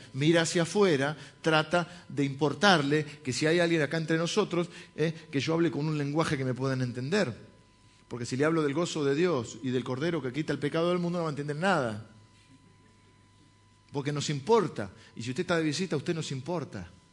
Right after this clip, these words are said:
Después de Jesucristo, usted es la persona más importante si está visitándonos.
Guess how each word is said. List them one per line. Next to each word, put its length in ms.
Después 280
de 80
Jesucristo, 460
usted 140
es 80
la 40
persona 280
más 200
importante 560
si 100
está 160
visitándonos. 800